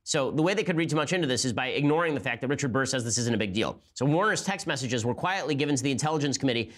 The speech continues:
after he and Burr signed a joint request for the messages last June. Warner and Burr privately informed the rest of the Democratic and Republican senators on the panel of Warner's text messages in a meeting last October. A Warner aide acknowledged that Warner and Burr revealed the text to their colleagues on the panel because, quote, "they realized out of context it doesn't look great."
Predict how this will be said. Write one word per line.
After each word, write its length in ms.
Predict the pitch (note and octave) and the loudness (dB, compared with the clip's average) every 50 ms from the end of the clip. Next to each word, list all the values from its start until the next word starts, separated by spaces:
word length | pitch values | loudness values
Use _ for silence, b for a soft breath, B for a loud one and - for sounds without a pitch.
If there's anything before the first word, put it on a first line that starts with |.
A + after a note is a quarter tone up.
| B B | B B
after 220 | B C3+ C3+ - D3 | B -6 -4 -2 -4
he 160 | C3 D3+ E3+ | 0 2 2
and 120 | E3 C#3 | 2 2
Burr 160 | A3+ D#3+ D#3+ D#3+ | 2 2 2 2
signed 220 | D#3+ D#3+ C#3 C#3 | 0 0 0 0
a 60 | C3 | 0
joint 260 | B2 A#2+ C#3+ D#3+ - | 0 2 2 2 2
request 340 | - C3+ - - E3+ E3+ E3 | 0 -2 -2 -2 -2 -4 -2
for 120 | - D#3+ D3 | -2 -2 0
the 80 | C3+ | 0
messages 360 | C3+ B2 A#2 B2 A#2 B2 A#2 | 0 0 -2 -2 -2 -2 0
last 300 | A2 A#2 A#2 G#2+ A2 - | 0 -2 -2 -2 -4 -4
June. 380 | - C#3 F3+ E3+ A#2+ F#2+ F#2 G2 B B B B B B _ - | -2 0 0 2 2 0 -2 -4 B B B B B B _ -2
Warner 280 | B2 D#3 F#3 F#3+ F#3 | 0 2 2 2 2
and 140 | D#3+ D#3 C#3+ | 2 2 2
Burr 100 | D#3 D3+ | 0 -2
privately 460 | A#2+ - F3 F3 F#3+ G3+ F#3 E3 D#3 | 0 -2 -2 -2 0 -2 0 0 0
informed 340 | C#3+ C3 C#3 E3 F#3+ F#3+ E3 | 0 0 0 0 0 2 2
the 40 | D3 | 2
rest 160 | D3 C#3+ - | 0 0 -2
of 40 | D3+ | -4
the 60 | C#3+ | -2
Democratic 460 | B2+ C#3+ C#3 D3 C#3 D#3+ C#3+ C#3 C#3 C#3+ | -2 0 -2 -2 -2 -2 -4 -2 -2 -2
and 80 | B2+ | -2
Republican 400 | A#2 G#2+ D#3 C#3 D3 A#2 B2 B2 | 0 0 0 -2 0 0 0 -2
senators 420 | A2 - D#3+ D#3 D3+ C#3 C#3 B2 B2 | 0 0 -2 0 0 0 0 0 0
on 80 | A#2+ | -2
the 80 | A#2 A2 | -2 0
panel 400 | B2+ D3+ D3 C#3+ C3 A#2 G2+ B B B B | 0 -2 0 0 -2 -4 -4 B B B B
of 120 | - B2 B2+ | -4 0 2
Warner's 280 | C#3 D3+ D3 C#3+ C3+ | 2 2 2 0 -2
text 240 | - - D#3+ D3 - | -2 -4 -4 -4 -2
messages 380 | D3 C#3 B2+ B2+ B2 C3 C3 A#2 | -2 -2 -2 -2 -2 -2 0 2
in 80 | C3 | 2
a 20 | B2 | 4
meeting 240 | A#2+ B2+ A#2+ A#2+ A#2+ | 4 2 2 2 2
last 280 | A#2 G#2+ G#2+ - - | 2 0 -2 -2 -4
October. 560 | A#2+ A2 - F#3+ G3 F3+ C3+ G#2+ F2 E2 B B B B - | -6 -2 0 2 2 2 2 0 -2 -2 B B B B -2
A 40 | |
Warner 280 | C#3 D#3 E3+ E3+ E3+ D3+ | 0 2 2 4 2 2
aide 160 | A2 D3+ D3+ | 2 0 0
acknowledged 480 | C#3+ C3+ D3 E3 G#3 G#3+ F3 C#3+ A#2 - | 0 0 0 0 0 0 0 -2 -2 -2
that 100 | D3 C#3 | 0 2
Warner 280 | C#3 D3 D#3 E3 D#3 | 2 2 2 2 2
and 120 | B2 C3+ C3 | 2 2 2
Burr 140 | B2+ C3+ C3 | 2 2 2
revealed 380 | B2+ A#2 A2 C#3 F3 G3 F3+ D#3+ | 2 2 2 2 2 2 2 0
the 40 | |
text 280 | - C3+ D3+ C3+ C3 - | -2 -2 -4 -4 -4 -2
to 60 | D3 | -2
their 120 | C3+ B2 B2+ | 0 -2 0
colleagues 380 | - C#3 C3 C3 C3 B2 B2+ | -2 -2 -2 0 -2 0 -2
on 80 | B2+ A#2+ | 0 -2
the 60 | A#2+ | 0
panel 180 | A#2 B2 A#2 A#2 | -2 0 -2 -2
because, 260 | G2+ A2+ - B2 G#2+ | -2 -2 -2 -2 -4
quote, 200 | - C3 C3 B2 | 0 -2 0 2
"they 100 | B2+ A#2+ | 2 2
realized 460 | A#2 B2+ D#3 F3 D#3 D3 C#3 C#3 A#2 | 2 2 2 2 2 0 -2 -2 -4
out 80 | C#3+ B2+ | -4 -4
of 80 | B2+ - | -4 -2
context 440 | D3 D#3 D#3+ D#3+ D3+ D#3 B2+ - | 0 2 2 2 0 -2 -4 -2
it 60 | C#3+ A#2+ | -2 -2
doesn't 240 | C3 B2 A2+ B2+ | 0 0 0 0
look 140 | A2 A2 G#2+ | 0 0 0
great." 360 | - E3+ F3+ D3 A#2 G2 - | 0 0 0 0 -2 -4 -6